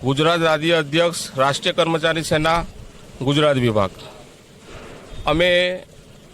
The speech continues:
છેલ્લા છવ્વીસ તારીખથી સમગ્ર ગુજરાત રાજ્ય અને મહારાષ્ટ્ર રાજ્ય,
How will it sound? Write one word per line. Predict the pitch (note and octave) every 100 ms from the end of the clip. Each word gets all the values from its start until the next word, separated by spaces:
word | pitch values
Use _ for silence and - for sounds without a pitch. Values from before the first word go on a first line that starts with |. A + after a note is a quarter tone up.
| - - - - - - - -
છેલ્લા | E3 F3 -
છવ્વીસ | D#3 F3 -
તારીખથી | F3 E3 E3 - F3+ F3+ F3 - - - - - - - -
સમગ્ર | E3 E3 E3+ F3+ F3+ F3+ D#3+ - - - - -
ગુજરાત | C#3 D#3 F3 E3+
રાજ્ય | F3 D#3+ F3 F3 F#3 F3 - - - - - - - - - - - - - -
અને | - G3+ D3+ G#2+ A2 - - - - C3
મહારાષ્ટ્ર | C3+ C#3+ E3+ E3+ F3+
રાજ્ય, | F3 E3 F3+ F#3 F3+